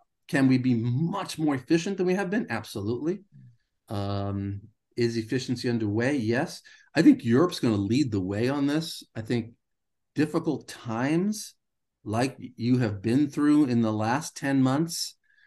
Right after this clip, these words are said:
and, and, you know, such as you're leading the way through now,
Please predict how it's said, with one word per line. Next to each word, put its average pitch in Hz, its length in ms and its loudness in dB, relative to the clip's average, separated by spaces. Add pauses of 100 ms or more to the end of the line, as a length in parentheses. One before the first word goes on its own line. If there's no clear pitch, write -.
(380)
and, 117 380 0
and, 113 460 0
you 110 160 0
know, 101 100 0
such 120 260 -4
as 117 120 0
you're 117 340 4 (440)
leading 127 340 4
the 127 100 6
way 127 140 2
through 135 280 0
now, 120 500 0